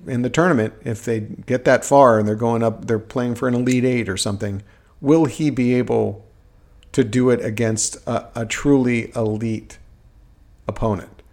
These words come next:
And whether, uh, at this point we saw what he did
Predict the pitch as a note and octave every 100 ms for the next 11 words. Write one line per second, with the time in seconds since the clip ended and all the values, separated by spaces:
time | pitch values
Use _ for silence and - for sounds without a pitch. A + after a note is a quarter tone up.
0 | _ C3+ C3 C3 D3+ D3 B2+ - A2 -
1 | - - C#3+ - F3+ - G3 G3 G3 C#3
2 | B2 - C3 C#3 C#3+ B2+ B2+ C#3+ C3+